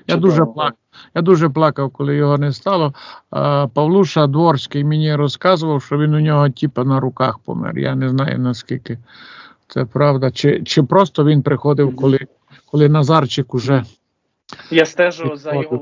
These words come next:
Speaker 2: його, за його вдовою зараз, Дариною Яремчук. Вона часто публікує дописи також і вшановує його пам'ять.
Speaker 1: Ви знаєте, що цікаво, що я з Даринкою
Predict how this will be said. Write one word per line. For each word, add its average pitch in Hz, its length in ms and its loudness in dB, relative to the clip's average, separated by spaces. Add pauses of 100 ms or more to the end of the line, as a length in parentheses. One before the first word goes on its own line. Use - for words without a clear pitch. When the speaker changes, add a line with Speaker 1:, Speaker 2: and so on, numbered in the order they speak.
Speaker 2:
його, 135 180 -18
за 139 180 -12
його 143 280 -10
вдовою 143 560 -12
зараз, 120 320 -10
Дариною 143 380 -12
Яремчук. 123 500 -12
Вона 117 180 -8
часто 117 380 -12
публікує 113 680 -8
дописи 131 680 -4
також 107 560 -10
і 110 280 -10
вшановує 113 500 -4
його 107 180 -8
пам'ять. 127 520 -4
Speaker 1:
Ви 233 60 2
знаєте, 269 480 2
що - 180 -4
цікаво, 233 520 -2
що 202 180 -6
я 214 240 0
з 190 40 -8
Даринкою 190 720 2